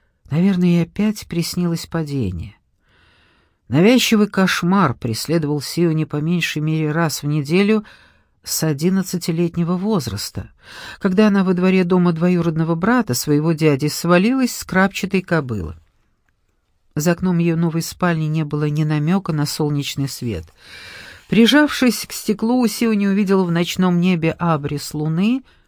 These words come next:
в третьей четверти, уже очень поздно, вероятно, первый час по полуночи. Прислушиваясь к бурчанию в животе, Сиони пару раз моргнула, разгоняя дремоту,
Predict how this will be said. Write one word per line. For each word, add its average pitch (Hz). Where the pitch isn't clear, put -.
в -
третьей 156
четверти, 123
уже 196
очень 214
поздно, 113
вероятно, 165
первый 156
час -
по 160
полуночи. 160
Прислушиваясь 214
к 170
бурчанию 170
в 165
животе, 214
Сиони 226
пару 202
раз 175
моргнула, 180
разгоняя 165
дремоту, 208